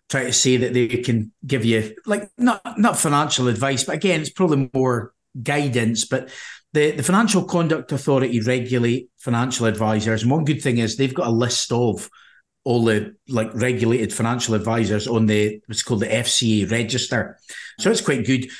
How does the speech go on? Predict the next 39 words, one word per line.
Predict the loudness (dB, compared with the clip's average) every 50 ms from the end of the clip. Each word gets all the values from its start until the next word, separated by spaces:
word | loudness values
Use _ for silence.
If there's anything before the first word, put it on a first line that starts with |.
| -10 -6
But | -4
again, | -2 0 0 2 2 0 0 -2 -2
y-, | -2 -2
you've | -2 0 -2 0
got | 0 0 0 2
to |
be | 2 2
aware | 2 2 2 0 0
of | 0
scams, | 0 -2 0 0 0 0 0 0 0 -2
because | -2 -6 -6 -2 -2
I | 0 0 0
actually | 0 0 -2 0 -2 -2 -2 -2
had | 0 0
somebody | 0 0 0 2 2 2
recently | 2 2 0 0 0 0 0 0 0 -2 -6 -16 -20 -20 _ -8
was | -8 -8 -8 _
trying | _ -4 -4 -2 -2
to | -4 -6
pretend | -6 -4 -2 -2 -2 0 0 -2
to | 0
be | 2 2 2
myself. | 2 2 2 0 0 2 2 2 0 -2 -4 -6 -10 _ -18 -20 -20 -10 -4
And | -2 0
we | 0 0
got | 0 -2 -4
a | -4
call | -2 0 2 2 2 2
into | 0 0 -2 0
the | 0 2
office | 2 0 0 -2 -2 -2 -2
from | -2 0 0 0
someone | 0 0 0 0 2 2 2 2 2 0 -2 -4 -10 _ _ -4
saying, | -2 0 2 2 2
"Oh, | 2 2 0 0 -2 -4 -10 -12 -8
I've, | -6 -6
I've | -4 -2
had | -2 0 0
a, | 0 0 0 0 -2 -4